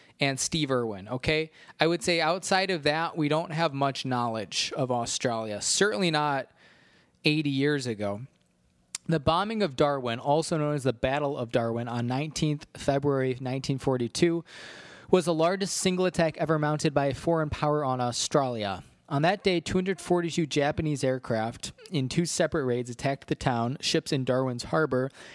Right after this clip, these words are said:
and the town's two airfields in an attempt to prevent the Allies from using them as bases to contest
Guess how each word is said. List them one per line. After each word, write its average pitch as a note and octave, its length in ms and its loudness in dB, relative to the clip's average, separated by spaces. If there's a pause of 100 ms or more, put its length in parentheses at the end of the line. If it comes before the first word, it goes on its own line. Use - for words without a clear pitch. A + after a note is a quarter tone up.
(140)
and C3 100 0
the C3+ 60 0
town's D3 340 0
two - 180 0
airfields C#3+ 640 2
in C3+ 160 -2
an B2+ 160 0
attempt D#3+ 400 0
to D#3 60 2
prevent C3+ 360 0
the A#2+ 140 0
Allies A#2+ 420 0
from A2 180 -2
using C#3+ 360 0
them C3+ 200 0
as A#2 200 0
bases B2+ 480 -2
to B2+ 100 -2
contest C#3 560 -2